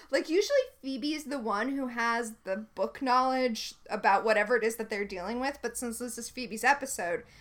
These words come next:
someone else has to have that knowledge. So Piper's like, "Well, I,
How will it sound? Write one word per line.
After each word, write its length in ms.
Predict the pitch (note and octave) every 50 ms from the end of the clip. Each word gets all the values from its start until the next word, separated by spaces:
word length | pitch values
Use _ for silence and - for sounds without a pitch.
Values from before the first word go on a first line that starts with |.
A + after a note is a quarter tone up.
| - - - -
someone 280 | - - A3+ A3 G#3+ A#3
else 200 | B3 C4 - -
has 180 | B3+ G#3+ A3
to 100 | - G#3+
have 200 | A3 G3+ G3 -
that 180 | F3 E3 - F3
knowledge. 420 | E3+ E3+ E3+ E3 F3 F3 - -
So 400 | - - - F#3+ G3+ G3+ G3 F#3+ F#3+
Piper's 380 | C#4+ C4 B3 B3+ C4+ C4+ B3+
like, 220 | C4 B3+ A3+ A3+ B3
"Well, 460 | B3 C4 C4 D4 D#4+ F4+ G4 - - - - - - - - - - -
I, 360 | - - A3 C4 C4 A3 A3